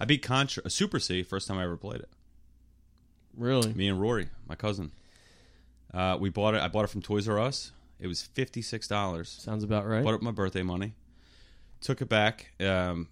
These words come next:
Speaker 1: and we beat it first sitting with no, no code.
Speaker 2: There's
Speaker 1: Just,
Speaker 2: a,
Speaker 1: just the three lives.
Speaker 2: there's a code with, with, co-, with the Super C too.
Speaker 1: Yeah, let's
Speaker 2: Is
Speaker 1: see
Speaker 2: it
Speaker 1: if
Speaker 2: the
Speaker 1: I
Speaker 2: same thing?
Speaker 1: No, it's up, down, up, down, left, right, left, right.
Speaker 2: That's what I mean. It's the same thing as,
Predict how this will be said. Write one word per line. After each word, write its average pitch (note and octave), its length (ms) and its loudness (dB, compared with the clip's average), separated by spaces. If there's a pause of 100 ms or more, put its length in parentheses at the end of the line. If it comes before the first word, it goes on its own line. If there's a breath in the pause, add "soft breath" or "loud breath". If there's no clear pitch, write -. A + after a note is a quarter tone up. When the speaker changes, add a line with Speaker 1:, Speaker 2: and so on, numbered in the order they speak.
Speaker 1:
and F2+ 120 0
we F#2 100 2
beat F#2 180 0
it - 80 -6
first E2+ 300 -4
sitting E2 300 -6 (120)
with G2 180 0 (160)
no, B2+ 460 8 (400)
no G#2 120 4
code. G#2+ 360 2 (1120)
Speaker 2:
There's C#3 200 12
Speaker 1:
Just, - 260 8
Speaker 2:
a, - 400 -20
Speaker 1:
just C3+ 260 2
the - 60 -8
three C3 180 0
lives. G2+ 360 0
Speaker 2:
there's C3 160 4
a B2+ 60 2
code C3+ 300 6
with, C#3 140 2 (100)
with, - 160 -12
co-, - 180 -8
with B2+ 180 -4
the - 60 -10
Super C#3 300 -4
C E3+ 180 -10
too. - 140 -10
Speaker 1:
Yeah, F2 160 0
let's E2 100 0
Speaker 2:
Is B2+ 60 4
Speaker 1:
see B2+ 60 12
Speaker 2:
it - 20 8
Speaker 1:
if A#2 40 8
Speaker 2:
the A#2+ 60 8
Speaker 1:
I - 40 6
Speaker 2:
same B2 260 6
thing? D#3+ 300 -2 (800)
Speaker 1:
No, D#3+ 100 -4
it's - 180 -6
up, - 160 -6
down, G#2 220 0
up, F#2+ 120 -4
down, F#2 260 -2
left, F#2 200 -6
right, F2+ 160 -2
left, - 180 -8
right. F2+ 80 -2
Speaker 2:
That's F2+ 100 -2
what G#3 60 -4
I G3+ 40 -4
mean. G#3 180 -2
It's B2+ 120 -8
the C3 60 -10
same C#3+ 260 -4
thing C#3+ 240 -6
as, B2+ 220 -6